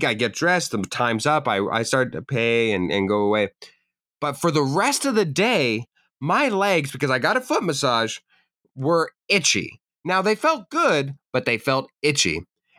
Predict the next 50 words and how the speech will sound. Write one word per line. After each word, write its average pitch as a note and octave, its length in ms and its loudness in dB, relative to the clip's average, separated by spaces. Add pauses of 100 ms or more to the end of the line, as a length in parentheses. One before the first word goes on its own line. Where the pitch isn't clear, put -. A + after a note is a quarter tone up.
And F3 180 2
I, E3+ 280 0
<laughs> - 0 -
I, D3+ 580 -2 (260)
I D3 60 2
told F#3 200 -2
my D#3 100 0
then C#3+ 220 0
girlfriend D#3+ 320 0
at A2 100 0
the A2 80 -4
time G#2 320 0
this. F#2+ 220 0 (300)
She's - 80 -6
like, C3 260 -2 (300)
"What, F#3+ 260 0
what F3 160 2
did A3 100 0
she, G3 280 2
what E3+ 200 2
did, D#3+ 120 -4
did C3+ 140 2
she - 140 2
use, C3 160 2
like, A2+ 160 0
water?" A2+ 300 0
I F#3+ 40 2
was D3 100 0
like, C#3+ 120 0
"No, D#3+ 160 2
she E3+ 180 0
also F#3+ 220 0
used D3+ 220 2
lotion." C3 300 0
I - 20 2
was A2 100 -2
like, A2 260 0
"Oh." F#2+ 420 0 (500)
And, C#3 280 0
and C#3+ 280 0 (180)
what C#3+ 200 0
must D3+ 220 0
have D3 100 -6
happened C3+ 340 0
is G2 60 0
she B2+ 100 0
must C3+ 220 0
have G#2+ 220 -2
been A#2 480 2 (220)
mixing G#2+ 840 0